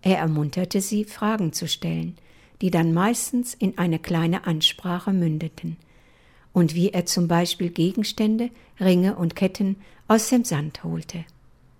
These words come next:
Wir hörten von der unbeschreibbaren Hingabe Shubamas,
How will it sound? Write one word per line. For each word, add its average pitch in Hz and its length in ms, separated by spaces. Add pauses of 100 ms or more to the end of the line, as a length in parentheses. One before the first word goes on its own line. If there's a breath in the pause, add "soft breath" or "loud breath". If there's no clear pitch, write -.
(840 soft breath)
Wir 165 160
hörten 208 480
von 175 240
der 170 180
unbeschreibbaren 175 960
Hingabe 185 460
Shubamas, 196 720